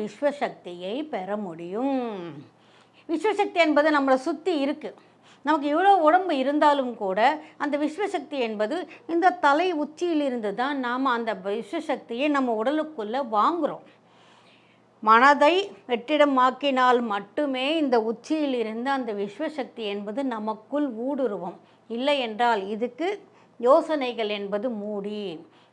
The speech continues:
So, யோசனை இல்லாத நிலையில் மாத்திரம்தான் நாம் இந்த சக்தியை நாம பெற முடியும். இந்த சக்தியை ஏன் பெறணும்? ஏன் பெறணும்னா, நாடி மண்டல சுத்தி. நம் உடலுக்குள்ள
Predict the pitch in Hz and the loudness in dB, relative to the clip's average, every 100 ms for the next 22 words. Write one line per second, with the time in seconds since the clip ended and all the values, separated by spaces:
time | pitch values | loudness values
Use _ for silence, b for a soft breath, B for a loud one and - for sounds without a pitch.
0 | _ 262 262 196 220 269 320 330 311 240 | _ -2 0 0 0 0 0 0 0 -2
1 | 240 254 262 262 233 208 226 254 269 226 | 0 4 4 2 -2 -2 -4 -2 -4 -4
2 | 196 196 202 208 202 170 156 185 202 226 | -2 -2 -2 -4 -4 -6 -6 -2 0 0
3 | 247 269 b b b 202 220 277 285 233 | -2 -6 b b b -6 0 0 0 -4
4 | 220 214 196 196 190 165 - 226 185 214 | -6 -6 -8 -6 -10 -10 -8 -8 -6 -8
5 | 240 180 156 294 - 185 160 165 165 151 | -8 -8 -8 -10 -10 -12 -10 -12 -14 -14
6 | 147 185 277 269 220 190 - b b b | -8 -2 -2 -2 -4 -8 -14 b b b
7 | 359 440 381 381 381 381 359 330 349 311 | -8 -2 4 4 4 2 2 4 2 4
8 | 277 269 269 262 - _ _ _ _ _ | 6 6 4 -2 -6 _ _ _ _ _
9 | _ _ - 277 359 - 214 208 185 170 | _ _ -2 -2 0 0 0 -2 -8 -4
10 | 196 220 226 247 - _ b b _ 214 | -2 0 0 -2 -8 _ b b _ -6
11 | 226 233 233 226 214 190 180 175 196 196 | 0 0 0 -4 -6 -6 -6 -8 -8 -10
12 | 151 - 196 185 170 b b b 294 311 | -14 -10 -8 -8 -12 b b b 0 2
13 | 294 349 403 415 302 254 214 | 6 6 6 4 0 0 0